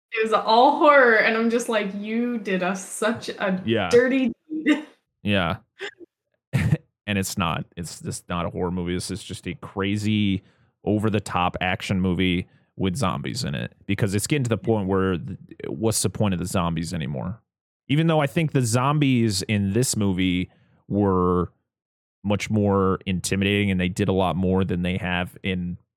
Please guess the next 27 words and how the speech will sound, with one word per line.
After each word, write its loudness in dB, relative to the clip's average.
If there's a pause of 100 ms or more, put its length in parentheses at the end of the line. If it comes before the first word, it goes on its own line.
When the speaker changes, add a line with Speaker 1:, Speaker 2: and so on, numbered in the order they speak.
(140)
Speaker 2:
pretty -6
much 0
all 4
the 2
other 2
ones, -2
except -4
for 0
maybe 2
one, 0 (320)
because -2
they 2
were 2
in -2
such -4
an -2
enclosed -4
environment -4
in -6
one, -4
it -6
just -10
seemed -4
like -4
there 0
were 0
more. 0